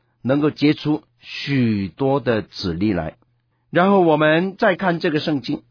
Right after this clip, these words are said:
从二十七节开始，我们就看见耶稣在这里论到他的死亡的时候，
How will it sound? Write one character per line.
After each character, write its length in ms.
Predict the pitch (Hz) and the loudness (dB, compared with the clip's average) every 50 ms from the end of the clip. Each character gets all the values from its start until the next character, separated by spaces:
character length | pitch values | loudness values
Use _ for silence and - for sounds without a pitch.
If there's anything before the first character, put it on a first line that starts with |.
| _ _ _ _ _ _ _ _ _ | _ _ _ _ _ _ _ _ _
从 420 | - - 143 143 139 147 170 202 | -8 -2 2 4 4 4 4 2
二 240 | - - 285 254 208 | 2 2 2 4 2
十 200 | 170 - - 156 | 2 0 -4 -4
七 240 | 151 - - 185 156 | -4 -6 -8 -8 -6
节 160 | - 131 127 | -6 -6 -6
开 200 | - - 131 135 | -6 -4 -6 -6
始， 240 | 139 - - - _ _ _ _ _ _ _ _ - | -6 -8 -14 -20 _ _ _ _ _ _ _ _ 0
我 140 | 139 139 | 2 2
们 140 | 143 170 175 | 4 2 2
就 120 | - 160 143 | 2 0 0
看 240 | - 175 165 160 | 2 0 0 0
见 380 | - 160 160 147 139 123 117 - _ _ _ _ _ _ _ _ | 0 0 0 2 2 0 -2 -6 _ _ _ _ _ _ _ _
耶 160 | 135 165 180 | 2 2 2
稣 180 | 180 202 185 156 | 4 2 0 2
在 160 | - 190 180 | 2 2 2
这 160 | - 180 170 | 2 0 0
里 340 | 147 135 131 139 151 156 - _ _ _ _ | 0 2 2 2 2 0 -2 _ _ _ _
论 240 | 202 214 185 165 | 2 2 2 4
到 200 | - 196 175 156 | 4 4 2 2
他 240 | - - 160 180 190 | 2 -2 -4 -4 -4
的 300 | 185 - 160 143 123 - _ _ | 0 0 0 0 0 -2 _ _
死 340 | - - - - 143 131 117 | -20 -18 -12 -6 -4 -2 0
亡 340 | 107 110 110 110 127 156 | 2 2 2 2 0 -2
的 120 | - 151 139 | -2 -2 -4
时 200 | - - 127 139 | -4 -2 -2 0
候， 380 | 147 156 135 110 90 76 - | 2 2 2 2 0 -4 -8